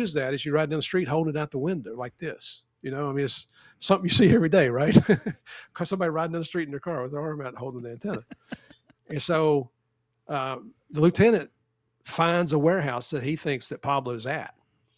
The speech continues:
Speaker 1: So he calls in the Daheen unit, this plainclothes unit that we've been working with, and they assault the warehouse, and it's empty. And so, I mean, <laughs> you know how we rib each other when somebody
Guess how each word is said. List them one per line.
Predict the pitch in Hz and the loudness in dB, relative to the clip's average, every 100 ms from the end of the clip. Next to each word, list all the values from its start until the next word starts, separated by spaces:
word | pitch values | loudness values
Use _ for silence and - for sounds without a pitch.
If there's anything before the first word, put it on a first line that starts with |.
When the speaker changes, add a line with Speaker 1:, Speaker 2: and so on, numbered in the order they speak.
| - - _ _ | -20 -20 _ _
Speaker 1:
So | - 151 | -2 0
he | 135 | 2
calls | 147 160 156 143 | 4 4 4 2
in | 151 | -2
the | 139 | -2
Daheen | 123 139 175 147 | -4 -2 -2 -2
unit, | 110 101 | -8 -10
this | 131 | -12
plainclothes | - 151 139 151 131 | -8 -6 -6 -6 -4
unit | 143 135 | -4 -6
that | 151 | -4
we've | 139 156 | -4 -2
been | 123 | -4
working | 123 113 123 | -8 -10 -12
with, | 117 117 | -14 -12
and | 127 | -10
they | 127 | -8
assault | 135 - 143 127 | -8 -6 -6 -6
the | |
warehouse, | 131 135 113 104 - | -8 -8 -8 -8 -8
and | |
it's | 139 | -4
empty. | 214 196 - - _ _ _ _ _ _ | -4 -4 -10 -20 _ _ _ _ _ _
And | 170 | -6
so, | 147 175 139 143 | 0 2 0 -4
I | 151 | -4
mean, | 151 135 123 - - - _ - | -2 2 6 6 6 -6 _ -20
<laughs> | - - - | -16 -16 -8
you | 208 | 2
know | 214 | 2
how | 180 170 | 4 2
we | 156 | 2
rib | 147 151 139 | 2 0 0
each | 135 156 | -6 -8
other | 135 131 | -8 -10
when | 127 | -8
somebody | 156 139 139 127 | -6 -4 -4 -6